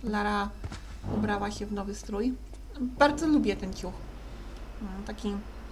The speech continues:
kombinezon. Mm, kombinezon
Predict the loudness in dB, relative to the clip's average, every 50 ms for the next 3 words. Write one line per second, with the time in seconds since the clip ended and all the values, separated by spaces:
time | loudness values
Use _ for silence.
0 | -12 -12 -12 -10 -10 -10 -10 -10 -10 -10 -10 -10 -10 -10 -10 -10 -10 -10 -10 -8
1 | -4 0 2 2 2 2 2 4 6 6 6 6 4 2 0 0 0 -2 -4 -6
2 | -8 -8 -10 -10 -10 -8 -8 -8 -6 -6 -6 -6 -6 -6 -8 -8 -8 -8 -8 -8
3 | -8 -8 -10 -10 -8 -6 -4 -4 -2 -2 -2 0 0 0 0 0 2 2 2 2
4 | 0